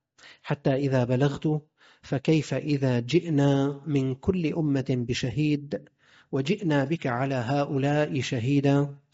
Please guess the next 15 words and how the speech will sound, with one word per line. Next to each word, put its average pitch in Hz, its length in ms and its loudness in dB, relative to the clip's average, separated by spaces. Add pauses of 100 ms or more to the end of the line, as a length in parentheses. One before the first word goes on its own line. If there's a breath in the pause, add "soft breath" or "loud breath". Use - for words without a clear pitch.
(420 soft breath)
رفعت 151 440 0
رأسي 160 640 0 (1900)
فرأيت 151 640 0
دموعه 147 960 0 (100)
صلى 131 380 0
الله 127 360 2
عليه 127 280 0
وسلم 143 540 0
تسيل 156 760 0 (220)
على 127 260 -2
لحيته.'" 120 540 -6 (1500 soft breath)
قراءة 160 400 -2
القرآن 147 460 -4
ترقق 139 460 -6
القلب. 110 280 -12